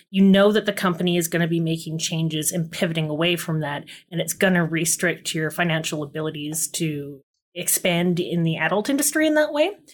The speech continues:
So seeing that happen with Amazon, I knew it was only a matter of time before it's going to happen to every site. It's not just gonna be OnlyFans. I know a lot of my friends out there, they're looking to go on and move on to the next thing, but it's gonna be really hard unless you go to a site that is specifically made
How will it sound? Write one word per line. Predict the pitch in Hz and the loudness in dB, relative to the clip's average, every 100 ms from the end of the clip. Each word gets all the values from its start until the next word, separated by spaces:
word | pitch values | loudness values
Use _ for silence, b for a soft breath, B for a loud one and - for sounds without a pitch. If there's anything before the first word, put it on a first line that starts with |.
| _ B B B | _ B B B
So | - 254 233 208 196 - _ _ _ | 2 4 4 2 0 -6 _ _ _
seeing | - - 381 359 | 0 4 6 6
that | 294 311 | 6 4
happen | 285 285 214 | 0 2 0
with | 196 196 | 0 0
Amazon, | 247 294 349 381 415 392 b - | 0 2 2 2 -2 -4 b -4
I | 220 | 0
knew | 226 | 2
it | |
was | 190 190 | 2 0
only | 233 240 | 0 4
a | 208 | 4
matter | 190 214 254 208 | 4 4 4 4
of | 196 | 2
time | 196 175 175 | 0 0 -2
before | 180 202 | 0 0
it's | 165 185 | 2 -2
going | 247 247 | -2 0
to | |
happen | 233 233 208 | 0 0 0
to | 196 | 2
every | 233 233 220 | 0 0 -2
site. | 165 - | -2 -2
It's | 240 | 0
not | 320 330 320 | 2 2 2
just | 311 302 | -2 -2
gonna | 277 | 0
be | 214 196 | -2 -2
OnlyFans. | 214 254 240 165 156 160 | -2 -2 -2 -4 -4 -4
I | - | -2
know | 220 | 0
a | 254 | 0
lot | 247 | 0
of | 233 | -2
my | 214 208 202 185 185 | 0 2 2 0 -2
friends | 240 247 233 | -2 0 2
out | 220 | 0
there, | 226 214 202 | 2 2 2
they're | 190 | 2
looking | 214 214 214 202 | -2 -2 -4 -2
to | 190 170 165 B B _ - | -2 -2 -4 B B _ 0
go | 233 220 | 4 6
on | 214 214 | 4 4
and | 202 | 4
move | 214 226 | 2 2
on | 214 208 | 2 2
to | 202 | 0
the | 185 | -2
next | 185 185 - - | 0 -2 -2 -2
thing, | 269 233 202 175 | 0 2 0 0
but | 180 | -2
it's | - - | -6 -4
gonna | 269 | -2
be | 226 208 | -2 -2
really | 196 208 233 208 | -2 0 0 0
hard | 240 240 190 | 2 2 2
unless | 190 196 190 | 2 0 -2
you | 190 | -4
go | 185 190 | -2 -2
to | 190 196 185 170 | 0 0 0 0
a | 202 | -2
site | 196 - 226 196 - | -2 0 2 0 -4
that | 175 | -6
is | 170 | -2
specifically | - 196 - - 226 240 247 214 | -2 0 0 2 0 -2 -4 -2
made | 196 196 185 170 165 - | 2 2 2 0 -4 -10